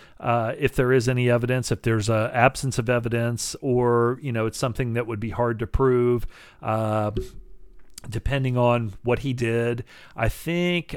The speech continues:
I had read somewhere that maybe he, uh, I, I can't remember if he was, like, a big drinker. I'm not sure. But like I said, I, I just don't know. I don't wanna go too much further into that because,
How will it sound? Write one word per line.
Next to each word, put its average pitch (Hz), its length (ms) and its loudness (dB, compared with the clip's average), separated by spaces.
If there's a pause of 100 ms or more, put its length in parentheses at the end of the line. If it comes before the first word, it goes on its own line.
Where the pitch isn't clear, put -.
I 135 720 -2 (120)
had 123 400 -6
read 127 400 -4
somewhere 123 640 -6
that 113 200 -10 (320)
maybe 123 320 -8
he, 135 640 -10 (720)
uh, 110 520 -8 (520)
I, - 100 -16 (280)
I 139 60 -12
can't - 280 -14
remember 147 300 -12
if 131 100 -10
he - 100 -12
was, 135 160 -10
like, 123 100 -12
a 107 40 -14
big 117 260 -8
drinker. 113 880 -10
I'm 113 120 -10
not 127 200 -10
sure. 107 280 -8 (220)
But 214 140 0
like 233 180 0
I 196 60 4
said, 156 220 4
I, 165 240 0
I 165 120 2
just 170 260 -6
don't 160 200 -2
know. 156 240 0
I 160 40 0
don't 151 120 0
wanna 147 140 -2
go 139 160 4
too 165 200 -6
much 147 240 -2
further 131 340 0
into 131 200 0
that 131 260 2
because, 123 560 4